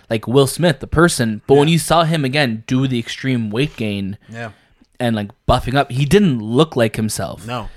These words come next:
Speaker 1: And it, it's just, to this day, it's one of those performances that you go back and watch and just, like, I feel like that was his, like, Oscar moments,
Speaker 2: Mm-hmm.
Speaker 1: 'cause I don't think he's ever had a performance since then that has been, like, Oscar-y
Speaker 2: No.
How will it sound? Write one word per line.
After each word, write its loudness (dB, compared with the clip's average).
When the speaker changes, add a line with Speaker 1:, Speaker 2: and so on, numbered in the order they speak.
Speaker 1:
And 2
it, -6
it's 2
just, -2
to 0
this 2
day, 2
it's -2
one 0
of 0
those -2
performances -4
that -6
you -2
go -2
back -4
and -6
watch -2
and -8
just, -10
like, -6
I 0
feel 2
like 4
that 4
was 2
his, -2
like, -8
Oscar 0
moments, 0
Speaker 2:
Mm-hmm. -10
Speaker 1:
'cause 2
I 6
don't 0
think -4
he's -2
ever 2
had 0
a 0
performance -4
since -6
then -4
that -6
has 0
been, -2
like, -8
Oscar-y 0
Speaker 2:
No. -16